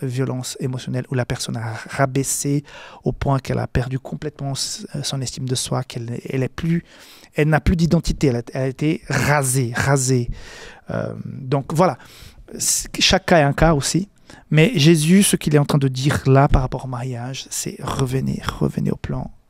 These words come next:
au plan, euh, initial, quoi, au, à la genèse de, du mariage. C'est une très belle institution, c'est la plus belle avec le sabbat que Dieu a créé avant la rentrée du péché dans le monde.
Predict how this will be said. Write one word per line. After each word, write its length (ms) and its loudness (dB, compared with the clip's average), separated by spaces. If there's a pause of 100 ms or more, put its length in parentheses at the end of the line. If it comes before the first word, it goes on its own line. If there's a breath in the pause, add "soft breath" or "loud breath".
(680 loud breath)
au 80 -4
plan, 500 -2
euh, 520 -2
initial, 440 -4
quoi, 320 -14
au, 420 -14
à 100 -6
la 120 0
genèse 480 0
de, 80 -4
du 260 -8
mariage. 540 -8 (340 loud breath)
C'est 400 2
une 120 -4
très 360 0
belle 300 0
institution, 520 -10
c'est 140 -6
la 100 -4
plus 200 -10
belle 360 -4 (360 loud breath)
avec 260 -4
le 80 -6
sabbat 380 2
que 180 -16
Dieu 160 -6
a 60 0
créé 320 -6
avant 280 -4
la 160 -4
rentrée 300 -6
du 80 -12
péché 260 -8
dans 100 -8
le 60 -8
monde. 320 -6